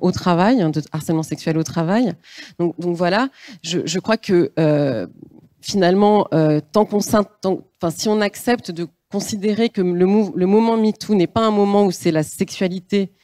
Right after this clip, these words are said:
qui est au cœur du problème, mais plutôt la façon dont la sexualité est une manière première de signifier le pouvoir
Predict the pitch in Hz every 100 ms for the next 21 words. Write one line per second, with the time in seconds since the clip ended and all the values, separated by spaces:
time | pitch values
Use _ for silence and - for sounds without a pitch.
0 | _ - 165 165 - 208 196 175 - 180
1 | 165 180 170 151 - - - 175 175 190
2 | - 196 190 - - 160 156 175 - 208
3 | 170 160 170 208 - 202 - 190 180 202
4 | 196 180 - 180 175 175 175 - - 233
5 | 220 214 196 170 165 - 180 175 180 175
6 | 165 160 170 170 151